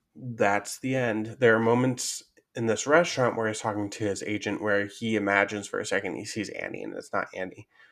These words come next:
Although the waitress comes up to the table and she's like, "Oh, I'm your biggest fan." And that's, like, a little nod to Annie and stuff she's been saying throughout the whole film.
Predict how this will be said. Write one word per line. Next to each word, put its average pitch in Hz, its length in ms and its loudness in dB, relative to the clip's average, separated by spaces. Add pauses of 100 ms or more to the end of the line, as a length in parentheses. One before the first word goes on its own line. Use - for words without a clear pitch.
(160)
Although 107 260 8
the 104 120 0
waitress 110 380 0
comes 113 280 -2
up 104 180 2
to - 120 -10
the 107 100 -2
table 104 260 -2
and 98 100 -2
she's 113 120 -6
like, 107 160 -4
"Oh, 135 100 0
I'm 117 120 0
your 107 180 0
biggest 98 340 -4
fan." 92 240 -4
And - 120 -4
that's, 98 300 -2
like, 107 260 -8
a 107 40 -8
little 101 460 0 (560)
nod 98 540 2 (520)
to 107 440 0
Annie 92 520 -6 (160)
and 107 120 -2
stuff - 320 -2
she's 98 220 -6
been 92 140 -6
saying 87 280 -4
throughout 90 180 -4
the - 80 -12
whole - 180 -18
film. - 420 -8